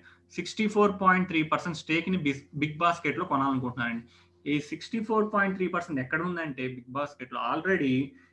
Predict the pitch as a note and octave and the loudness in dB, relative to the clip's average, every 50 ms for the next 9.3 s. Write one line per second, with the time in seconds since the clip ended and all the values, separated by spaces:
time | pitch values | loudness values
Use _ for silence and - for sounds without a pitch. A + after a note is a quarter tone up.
0 | _ _ - C#3+ C3+ C3 - A#2 - - - D3+ C#3 C#3 C#3 C#3 C#3 C3+ C3+ C3+ | _ _ -6 -6 -6 -4 -4 -6 -6 -6 -6 -2 0 2 2 2 2 2 2 0
1 | C#3 E3 F#3 G3 F#3+ G3 G#3 G3 - - D#3+ D3+ D#3 - B2+ - _ _ _ _ | 0 0 -2 -4 -2 -2 -4 -4 -2 -2 -2 -2 -2 -6 -12 -16 _ _ _ _
2 | _ - B2 C3 D#3 F3 F3+ F3 E3+ E3 D#3+ D3+ C3+ G#2+ - - _ _ _ _ | _ -4 -2 0 0 0 0 0 0 -2 0 0 0 -2 -2 -6 _ _ _ _
3 | D#3+ C#3 B2+ C3+ C#3 D#3 F#3 - C4+ - - - - _ _ _ _ _ _ _ | -16 -6 0 2 4 4 4 2 -2 -4 -4 -8 -12 _ _ _ _ _ _ _
4 | _ _ _ _ _ _ - C#3+ C#3+ D#3+ E3+ F3+ F3 E3 D#3 D#3 D3+ D3+ C#3+ C3+ | _ _ _ _ _ _ -4 0 0 2 4 4 4 6 4 4 4 4 4 4
5 | C3+ C3 C3 - - - - _ _ _ _ _ _ _ _ _ _ - C#3 C#3+ | 4 4 2 0 -6 -16 -20 _ _ _ _ _ _ _ _ _ _ -2 0 2
6 | D3+ D#3+ D3+ D3 D3 C#3+ F#3 F3 D#3+ C#3 C3 C3 C3 C#3 D3+ - _ _ _ _ | 2 4 4 2 2 2 4 6 6 6 6 4 2 -2 -4 -12 _ _ _ _
7 | _ _ _ _ _ - D3 D3 D3+ C#3+ C3+ D3 D#3 F#3 F#3+ G3 G3 D#3 D3+ C#3 | _ _ _ _ _ -2 0 4 4 6 6 6 4 4 4 4 4 2 0 -2
8 | C3+ - E3+ F3+ F3+ F3 - F3 D#3+ F#3 E3+ D3 C#3 D3 D#3 D#3 - C#3+ C3+ C#3+ | -2 2 2 2 2 2 0 -2 0 2 2 2 4 2 0 0 0 0 0 0
9 | C3 A#2+ A#2+ A#2+ A#2+ D3 | 0 -2 0 0 0 0